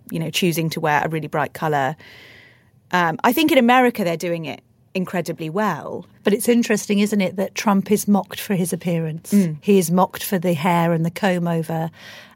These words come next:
Speaker 2: um, and he's mocked for caring too much and the tan. And actually, I think if you levelled that amount of mockery, say, had Hillary Clinton won, um,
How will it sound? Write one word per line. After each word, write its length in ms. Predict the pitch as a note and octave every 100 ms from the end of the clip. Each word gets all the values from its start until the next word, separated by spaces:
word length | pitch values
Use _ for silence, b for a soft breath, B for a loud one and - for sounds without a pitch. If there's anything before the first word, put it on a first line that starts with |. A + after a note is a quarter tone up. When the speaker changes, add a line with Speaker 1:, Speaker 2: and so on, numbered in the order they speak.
| G#3+
Speaker 2:
um, 400 | F3+ F3 F3 F#3 _ -
and 180 | F#3+ F3
he's 180 | F#3
mocked 340 | G3 G3 F#3+ -
for 140 | -
caring 480 | - G#3 F#3 F3 E3+
too 240 | - F#3+
much 400 | F3 E3 D#3+ -
and 160 | F3 E3+
the 80 | E3
tan. 540 | - F#3+ D#3 - E3 B B B B
And 160 | F#3 F#3+
actually, 360 | G#3+ - G#3
I 60 | F#3+
think 300 | E3+ G3 G3
if 140 | F#3+ G3+
you 80 |
levelled 400 | F#3+ F#3 F3+ E3+
that 240 | G3+ F#3 -
amount 320 | F#3+ E3+ E3+
of 100 | E3
mockery, 540 | F#3 E3+ - F3 D#3+
say, 260 | D#3+ F#3 F3
had 200 | E3 E3+
Hillary 340 | - F3 E3
Clinton 500 | E3 A#3 A#3 A#3 E3+
won, 380 | E3 D3 D3 A3 B B B B -
um, 320 | F3+ E3+